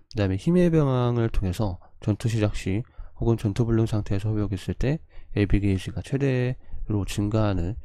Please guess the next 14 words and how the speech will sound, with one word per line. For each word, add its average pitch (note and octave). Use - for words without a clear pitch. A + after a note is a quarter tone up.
효과를 G2+
가지고 G2
있습니다. -
그 -
다음에 G2
반격 C3
어빌리티를 G#2
배우게 F#2+
되는데, F2+
물리 A2+
공격이나 G#2+
마법 G#2+
공격을 G2+
받으면 G#2+